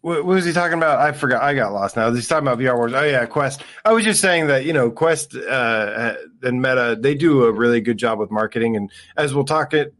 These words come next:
uh, again today about Apple, um, you know, there's, there's a certain type of presentation that have been, uh, delivered that I think are, uh, nice,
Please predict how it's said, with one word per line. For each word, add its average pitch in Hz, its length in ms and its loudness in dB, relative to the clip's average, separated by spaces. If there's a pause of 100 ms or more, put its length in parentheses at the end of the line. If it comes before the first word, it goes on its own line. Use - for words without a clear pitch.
(140)
uh, 135 280 0
again 123 340 0
today 170 360 0
about 127 380 0
Apple, 151 500 -2 (320)
um, 120 760 0 (280)
you 143 100 0
know, 127 240 -2 (400)
there's, 147 380 0
there's 147 240 0
a 147 100 0
certain 151 380 -2
type 147 180 -2
of 127 120 -8
presentation 127 760 -2
that 101 160 0
have 101 380 -4
been, 104 440 -2 (360)
uh, 107 160 -2
delivered 107 640 0
that 107 100 0
I 101 100 2
think 113 320 -4
are, 101 400 0
uh, 98 280 -4
nice, 123 480 -4